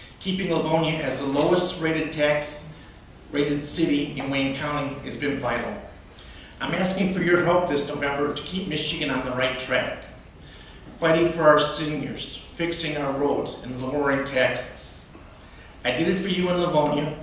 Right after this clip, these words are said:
I can do it for you in Lansing as well. I ask for your vote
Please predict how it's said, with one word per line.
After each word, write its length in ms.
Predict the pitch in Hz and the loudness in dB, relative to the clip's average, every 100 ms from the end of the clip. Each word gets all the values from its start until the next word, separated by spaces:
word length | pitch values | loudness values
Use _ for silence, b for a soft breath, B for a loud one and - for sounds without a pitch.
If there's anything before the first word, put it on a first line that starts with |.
| - | -10
I 80 | 120 | -10
can 200 | 127 135 | -6 -2
do 120 | 156 | 2
it 60 | 151 | 2
for 160 | - | 0
you 220 | 143 139 143 | 0 0 0
in 120 | 135 | 0
Lansing 460 | 135 135 135 127 | 2 0 0 -4
as 100 | 113 | -4
well. 480 | 113 127 - - - - B B B B B | -2 0 2 0 -6 -14 B B B B B
I 180 | 123 143 | 0 4
ask 180 | 170 - | 4 2
for 140 | 175 | 0
your 260 | 165 170 170 | 2 4 6
vote 420 | - 277 - | 6 4 0